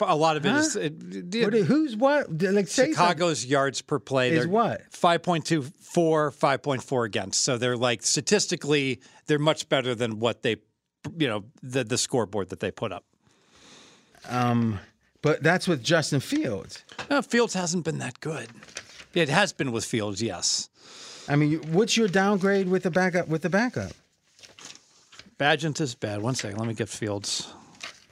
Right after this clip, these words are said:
Speaker 2: I mean,
Speaker 1: Yeah,
Speaker 2: Bagent's an
Speaker 1: Fields.
Speaker 2: interesting story. I mean, I give him
Speaker 1: I have
Speaker 2: credit.
Speaker 1: Bagent's four and a half points worse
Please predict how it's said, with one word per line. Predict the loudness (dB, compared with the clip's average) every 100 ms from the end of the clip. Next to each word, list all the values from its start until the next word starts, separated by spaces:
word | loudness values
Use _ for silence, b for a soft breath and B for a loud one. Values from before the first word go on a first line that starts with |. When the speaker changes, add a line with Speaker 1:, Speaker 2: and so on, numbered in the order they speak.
| B B B B B
Speaker 2:
I | -2
mean, | 2
Speaker 1:
Yeah, | 4 4
Speaker 2:
Bagent's | 2 2
an | 2
Speaker 1:
Fields. | 2
Speaker 2:
interesting | 4 4 2 2 0
story. | -2 0 0 2 0 0 -2 -6 _
I | 0
mean, | 2
I | 2
give | 2 2 4
him |
Speaker 1:
I | 4
have | 4
Speaker 2:
credit. | 2 2 -2
Speaker 1:
Bagent's | -6
four | 0 2 4
and | 2
a |
half | 0
points | 2 0 0
worse | 0 2 2 -2 -4